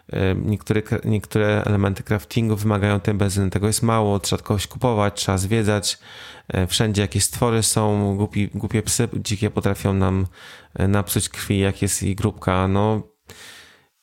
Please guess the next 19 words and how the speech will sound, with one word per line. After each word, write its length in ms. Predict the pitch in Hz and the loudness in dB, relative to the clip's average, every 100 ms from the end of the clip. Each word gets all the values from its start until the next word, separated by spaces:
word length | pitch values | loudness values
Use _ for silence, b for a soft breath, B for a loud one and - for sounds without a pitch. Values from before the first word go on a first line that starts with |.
| _ _ - | _ _ -4
Mnie 380 | 101 110 120 156 | 0 2 2 2
do 80 | |
tej 180 | 156 131 | 2 0
gry 200 | 117 131 | 2 0
głównie 300 | 110 110 113 | 0 0 0
ciągnie 320 | - 107 101 | 2 2 2
klimat, 360 | 92 - 85 82 | 0 0 2 0
to 60 | 104 | 0
już 100 | 113 | 0
mówiłem 260 | 107 107 | 2 2
poprzednio. 520 | - - 95 85 85 87 - - | 0 0 0 0 -2 -4 -10 -4
To 80 | 110 | -4
jest 100 | 110 | -4
po 60 | |
prostu 480 | - 113 - 107 - - - | -2 -2 0 -2 -2 -10 -4
niesamowicie 800 | 113 110 110 113 110 120 135 135 | 0 0 2 2 2 0 0 -2
klimatyczna 600 | - 107 104 - - 98 | 0 0 0 -2 -2 0
gra 320 | 92 92 123 B B B B B | 2 2 0 B B B B B
i 320 | - 95 95 | -2 0 0